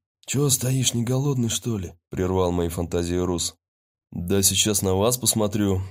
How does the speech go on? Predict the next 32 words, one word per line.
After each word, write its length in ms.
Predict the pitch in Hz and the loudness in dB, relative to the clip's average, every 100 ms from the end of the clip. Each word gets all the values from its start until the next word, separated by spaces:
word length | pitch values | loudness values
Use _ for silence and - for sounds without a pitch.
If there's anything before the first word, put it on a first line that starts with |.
| - _ | -16 _
Если 280 | 92 90 90 | -2 -2 0
не 120 | 95 | -2
помрете, 560 | 95 92 95 107 117 80 | 0 0 2 0 0 -6
то 420 | - 80 95 - _ | -4 -4 -4 -10 _
тоже 280 | 90 98 95 | -2 -2 0
поем». 580 | 95 92 95 90 90 - _ _ _ _ _ | 0 2 2 0 -2 -12 _ _ _ _ _
«А 120 | 98 | -2
с 20 | 98 | 0
чего 340 | 113 117 117 | 2 2 2
мы 140 | 107 | 0
помереть 400 | 101 104 113 110 | -2 0 2 0
должны?» 500 | 98 107 98 104 87 - - | 0 -4 -2 -2 -4 -10 -6
насторожился 640 | 87 92 92 90 85 92 | -4 -2 -2 0 0 0
Рустам. 500 | 90 - 85 78 - _ _ | -2 -2 -4 -4 -10 _ _
Света 360 | - 101 95 95 | -4 0 0 0
тоже 260 | 101 90 | 0 -2
перестала 500 | 85 87 87 87 85 | -2 -2 0 0 -2
жевать 420 | 85 90 90 95 - | -2 -2 0 0 -2
и 40 | |
уставилась 600 | 90 - 85 85 73 - | -4 -2 -2 -4 -4 -4
на 60 | 82 | -4
меня. 380 | 87 87 - - _ _ _ _ - | -4 -4 -6 -12 _ _ _ _ -4
«Ну 260 | 95 95 92 | 0 0 0
как? 400 | 90 82 - _ _ _ | -2 -2 -6 _ _ _
Эта 260 | 92 92 135 | -4 -2 0
еда 300 | 120 101 117 | 0 2 2
находилась 560 | 113 95 92 98 107 | 0 -2 -2 -2 -2
в 100 | 92 | -4
газовом 440 | 87 92 98 95 92 | -2 -2 0 0 0
облаке 420 | 95 98 92 82 | 0 -2 -4 -6
всю 200 | - 90 | -6 -4
ночь». 380 | 85 82 - | -2 -2 -4